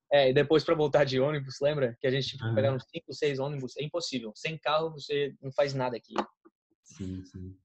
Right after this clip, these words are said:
Speaker 2: Caraca, eu
Speaker 1: Sim.
Speaker 2: lembro, a gente sofria, véi. A gente dependia muito do Santiago, né, pra ajudar a gente, tipo, com as coisas aí, com o carro. Que ele, na época, dirigia.
Speaker 1: Aham, era o único que dirigia.
Speaker 2: É,
Speaker 1: Chori.
Speaker 2: o Chori.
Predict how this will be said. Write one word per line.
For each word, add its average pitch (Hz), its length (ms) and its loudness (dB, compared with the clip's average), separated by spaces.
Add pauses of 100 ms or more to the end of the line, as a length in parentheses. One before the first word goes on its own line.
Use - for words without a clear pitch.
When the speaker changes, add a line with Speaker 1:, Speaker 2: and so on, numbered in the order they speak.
Speaker 2:
Caraca, 104 340 -2
eu 104 80 4
Speaker 1:
Sim. 117 60 2
Speaker 2:
lembro, 107 180 0
a 107 40 -2
gente 110 160 -2
sofria, 113 460 -4
véi. 104 320 -2
A 104 80 -6
gente 104 180 -2
dependia 110 320 -2
muito 110 220 -2
do 123 80 -4
Santiago, 127 500 -4
né, 107 120 0
pra 101 180 -6
ajudar 101 240 -6
a 95 40 -6
gente, 101 220 -8
tipo, - 200 -14
com - 120 -14
as 98 100 -10
coisas 98 340 -4
aí, 95 120 -6
com 101 120 -8
o 101 40 -8
carro. 107 340 -8 (140)
Que - 100 -6
ele, 117 80 2
na 120 120 4
época, 110 200 -2
dirigia. 117 600 -2 (520)
Speaker 1:
Aham, 131 260 -4
era 135 180 0
o 143 40 0
único 151 200 -4
que 151 100 -4
dirigia. 120 460 -6 (400)
Speaker 2:
É, 101 40 -4
Speaker 1:
Chori. 123 400 0 (480)
Speaker 2:
o 104 120 -6
Chori. 104 600 0